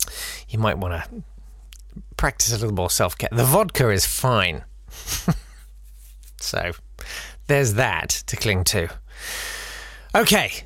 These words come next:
let's do this. We have all raised our voices in these dark hours, and we have formed a virtual choir, singing the new theme tune for the podcast.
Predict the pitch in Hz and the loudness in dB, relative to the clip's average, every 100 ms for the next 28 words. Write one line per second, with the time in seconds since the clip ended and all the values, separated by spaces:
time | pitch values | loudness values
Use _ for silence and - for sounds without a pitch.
0 | - - - - 147 135 - 139 92 85 | -16 -20 -18 -2 2 4 4 4 2 4
1 | - - - 151 151 151 170 170 160 160 | 4 4 4 6 6 6 6 6 6 6
2 | 165 139 - - 123 170 165 - 160 123 | 6 2 -6 0 4 6 6 6 6 6
3 | 110 90 107 92 110 110 107 139 123 123 | 4 4 4 4 6 6 4 4 4 4
4 | - 98 113 85 85 101 - - - 110 | 4 4 4 4 6 4 2 -4 2 4
5 | 110 107 - 123 117 110 113 110 - 123 | 6 4 4 4 4 4 4 2 2 -2
6 | - 107 85 85 - - - 139 120 110 | 0 0 2 -2 -6 -8 0 4 4 4
7 | 104 123 123 - 127 117 127 101 98 107 | 6 6 4 4 4 4 4 4 4 4
8 | 95 92 101 - 95 78 - - | 2 0 -2 -2 -2 0 2 0